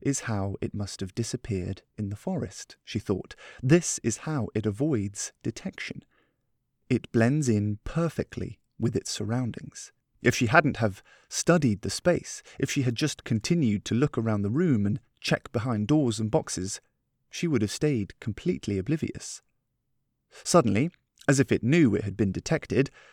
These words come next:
or if it sensed the disappearance of danger, it stood up and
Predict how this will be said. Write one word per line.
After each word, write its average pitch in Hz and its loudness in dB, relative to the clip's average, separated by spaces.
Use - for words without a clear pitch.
or 107 8
if 95 -2
it - 2
sensed - 0
the 101 -4
disappearance 104 -2
of 95 -6
danger, 120 2
it - 0
stood - 2
up 135 0
and 101 0